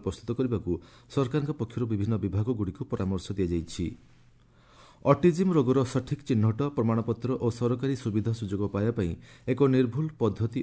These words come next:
ଅନୁସରଣ କରିବା ନେଇ ରାଜ୍ୟ ସରକାରଙ୍କ ସାମାଜିକ ସୁରକ୍ଷା ଓ ଭିନ୍ନକ୍ଷମ ସଶକ୍ତିକରଣ ବିଭାଗ ପକ୍ଷରୁ ମନସ୍ତତ୍ତ୍ୱବିତ୍ମାନଙ୍କ ପାଇଁ ଏକ ତିନିଦିନିଆ ତାଲିମ ଶିବିର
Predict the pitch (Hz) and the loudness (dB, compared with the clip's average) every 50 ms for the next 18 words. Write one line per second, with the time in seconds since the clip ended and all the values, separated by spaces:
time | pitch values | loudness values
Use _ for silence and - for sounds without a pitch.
0 | - 107 107 110 104 - 110 107 107 104 101 95 101 113 117 107 90 80 - - | -2 0 0 0 0 0 -2 -2 -2 0 0 0 2 2 2 0 -2 -4 -6 -10
1 | - - - - - 123 123 120 113 151 143 - 151 127 120 123 123 117 107 127 | -18 -20 -20 -4 0 2 2 2 2 0 0 0 -2 -4 -2 -2 -2 -2 -2 -2
2 | 123 117 - 110 104 117 127 120 120 120 - 127 117 - 107 98 101 101 - - | -4 -4 -2 0 0 0 0 0 -2 -6 -6 -8 -6 -4 -2 -2 -2 -4 -4 -6
3 | 131 127 - - 113 98 101 98 113 113 107 - - 107 110 104 - 104 - - | -6 -6 -4 -4 -4 -2 -2 -2 -2 -2 -2 -4 -4 -4 -4 -4 -4 -8 -8 -8
4 | 127 120 - 120 - - 110 104 95 98 90 95 104 110 113 - 117 - - 104 | -10 -10 -8 -10 -6 -4 -4 -2 -2 -2 -2 -2 -2 -2 -4 -6 -10 -8 -6 -4
5 | 92 82 - - - - - - - - 117 127 147 139 - - 147 147 - 156 | -4 -4 -4 -8 -14 -20 -20 -16 -4 0 2 4 4 2 2 -2 -4 -2 -2 0
6 | 123 127 127 120 113 110 104 104 101 107 - - 113 120 - 110 110 - 104 104 | 0 0 -2 0 0 0 0 0 0 -2 -2 -2 -2 -2 -2 -2 -2 -2 -4 -2
7 | - 117 117 131 123 127 120 123 127 123 - 90 92 104 107 104 - 120 113 95 | 0 0 0 0 0 0 -2 -2 -2 -4 -2 -2 0 0 0 -2 -2 -4 -2 0
8 | 90 | 0